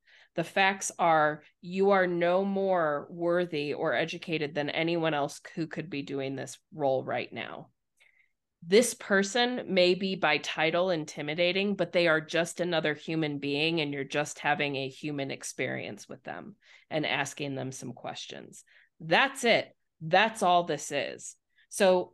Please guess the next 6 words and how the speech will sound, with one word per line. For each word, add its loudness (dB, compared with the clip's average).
I 4
have 0
to 0
list -2
the -4
evidence 2